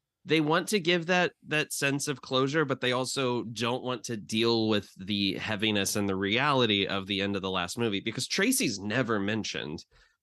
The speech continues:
Um, you know, a little bit of background here. This movie, the first draft was written by Richard Maibaum, who wrote the previous film, and was about Bond,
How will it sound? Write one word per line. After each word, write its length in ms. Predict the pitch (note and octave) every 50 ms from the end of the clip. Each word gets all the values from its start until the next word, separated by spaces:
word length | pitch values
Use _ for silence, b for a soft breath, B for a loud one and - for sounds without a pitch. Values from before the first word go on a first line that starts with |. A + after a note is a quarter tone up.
| -
Um, 540 | - A#2+ B2 B2 A#2 A2+ A2+ A2+ A2+ G#2 - _ _ _ _ _ _ _ _ _ - -
you 100 | C3+ C#3+
know, 80 | C3
a 20 | B2+
little 160 | D3 E3 F#3
bit 100 | E3+ C#3+
of 60 | A#2+
background 540 | G#2+ C3 D#3 F#3 - - C3+ A#2+ A2 G#2+ G2+
here. 260 | G#2 A2+ G#2+ G2+ F#2 F#2+
This 280 | G#2+ C3+ C#3 - -
movie, 640 | - C3 D3+ F#3 G#3+ F3+ D3 B2+ A2+ G#2+ G#2 G#2 -
the 100 | G#2+ A#2
first 360 | - - E3 F#3+ G3 - -
draft 420 | - A#2+ A#2+ C3 D3+ E3 C#3+ - B2
was 140 | A2 G2+
written 220 | A2 A#2 - B2+ A#2
by 120 | A2+ A2
Richard 300 | G#2+ G#2+ A2 - A2 G#2
Maibaum, 520 | A2 A#2+ D#3 F#3 D3 B2 G#2 G2 G2+ G#2 G#2
who 220 | A2+ A2+ G#2+ -
wrote 320 | - F#2+ G#2+ C3 E3+ F3+ -
the 60 | A#2
previous 380 | - - A#2+ G#2 G2 G2+ G2 -
film, 420 | - F3+ F#3+ C3 G#2+ G#2 A2 b b b b b b b b b _ -
and 400 | - C3+ C3+ B2+ B2+ B2+ B2 - - - - - - _ _ - _ _ -
was 160 | - D3+ D#3
about 460 | D#3+ D3+ - - C3 D3+ D#3+ - - A#2+
Bond, 480 | B2 A#2+ B2+ C3+ C#3 C3+ C3+ C3 C3